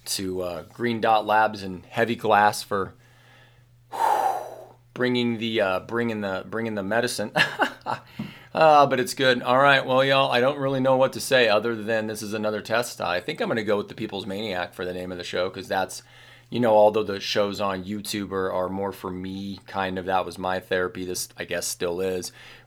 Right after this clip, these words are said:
but that was more my therapy. That's more made for kind of myself. Uh, The People's Maniac's gonna be just,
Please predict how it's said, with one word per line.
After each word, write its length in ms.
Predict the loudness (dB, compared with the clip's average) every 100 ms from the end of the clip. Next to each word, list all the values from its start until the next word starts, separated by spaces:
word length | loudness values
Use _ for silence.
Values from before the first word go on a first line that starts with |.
| -2
but 240 | 0 2
that 220 | 2 2
was 180 | 0 -6
more 220 | -4 -2
my 180 | 0 -2
therapy. 640 | 0 0 2 0 -2 -2
That's 260 | 0 0 -2
more 220 | -4 -4
made 320 | -4 -6 -8
for 340 | -6 -4 -4 -4
kind 220 | -4 -4
of 60 |
myself. 540 | -4 -6 0 4 4 2 -12 -20 -20 -12
Uh, 220 | -8 -8
The 80 | -8
People's 300 | -6 -4 -2
Maniac's 480 | 0 0 0 -2 -6
gonna 160 | -6
be 140 | -6 -4
just, 360 | -2 -2 -4